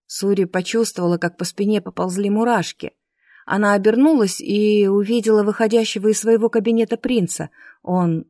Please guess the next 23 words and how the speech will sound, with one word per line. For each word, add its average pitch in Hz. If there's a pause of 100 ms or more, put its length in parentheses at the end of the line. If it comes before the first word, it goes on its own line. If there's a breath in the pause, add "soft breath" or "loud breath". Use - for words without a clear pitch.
замер, 196
окидывая 170
взглядом 170
девушку 175
сверху 175
вниз. 185 (540)
И 175
почему 196
он 226
рассматривает 202
её 190
так 190
долго? 175 (760)
"Что-то 202
не 214
так?" — 294 (280)
с -
волнением 202
спросила 208
Сури, 254
оглядывая 208
своё 226
платье. 180